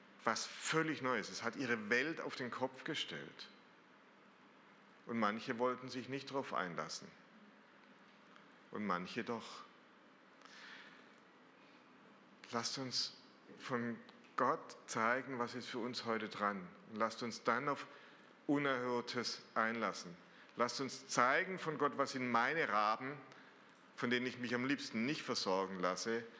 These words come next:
was ist mein totes Kind, wo ich mich eigentlich drauflegen soll, um das zu erneuern, auch wenn ich's eigentlich nicht will. Ich wünsche, dass wir uns immer wieder neu, Neues aus der Bibel lernen.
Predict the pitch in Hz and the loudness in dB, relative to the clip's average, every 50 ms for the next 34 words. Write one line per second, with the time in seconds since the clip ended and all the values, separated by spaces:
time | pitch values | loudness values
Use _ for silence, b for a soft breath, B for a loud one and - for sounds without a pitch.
0 | B B B 113 110 - 127 113 - - 117 113 113 117 127 139 151 165 170 156 | B B B -2 -2 0 0 -2 -2 -2 2 2 2 4 2 0 -2 -4 -6 -10
1 | - B B B B - - - - 139 135 131 135 131 135 - - - 135 123 | -12 B B B B -14 -8 -2 2 2 2 4 2 0 -2 -2 -4 -2 0 0
2 | 127 131 143 135 - B B B B B B B 123 127 117 110 120 120 110 131 | 0 0 -2 -4 -8 B B B B B B B 0 0 0 0 -2 -2 -2 0
3 | 110 113 110 - - - - 101 101 113 127 - - 110 104 107 110 104 113 110 | 0 -2 -2 -4 -4 0 2 4 4 2 2 -2 -2 -2 0 0 0 0 -2 -2
4 | - - 107 104 104 104 104 107 101 104 - - - 110 101 95 98 98 95 92 | -2 0 2 2 2 2 -2 -2 -2 -4 -4 -4 -2 2 2 2 2 2 0 0
5 | 92 95 98 104 110 113 104 - B B B B B B B B B B B - | 2 2 0 0 -2 -2 -6 -8 B B B B B B B B B B B -2
6 | - 98 101 - - 107 107 104 101 - - - 98 101 98 - 104 95 - - | 0 0 0 0 0 -2 -2 -2 -2 -2 0 0 0 0 0 -2 -4 -6 -6 -6
7 | - 87 85 82 82 80 - - - - - - - - - - - - - - | -6 -4 -4 -4 -6 -8 -10 -16 -20 -20 -20 -20 -20 -20 -20 -20 -20 -20 -20 -20
8 | - - - - - - - - - - - - 104 113 135 131 - - 131 127 | -20 -20 -20 -20 -20 -20 -20 -20 -18 -12 -4 0 0 0 2 2 0 0 0 -2
9 | 123 123 - B B B B B B B B B B B - 110 - - 117 113 | -4 -4 -8 B B B B B B B B B B B -8 -6 -4 0 0 0
10 | 113 110 - - 117 123 123 120 113 123 107 117 113 117 107 107 110 110 101 95 | 0 0 -2 -4 -2 0 0 0 0 0 0 -2 0 0 2 2 2 2 0 0
11 | 90 - - - - - 110 110 110 113 113 117 123 127 131 123 - - - - | -4 -8 -16 -18 -14 -6 -2 0 2 2 2 2 2 0 0 -2 -4 -6 -8 -10
12 | - - - - - - - - 104 - - 117 95 117 113 113 104 107 110 101 | -16 -20 -20 -20 -20 -14 -10 -6 -6 -4 -4 -4 -2 0 0 0 0 0 2 2
13 | 104 104 104 104 98 92 | 2 2 2 -2 -4 -6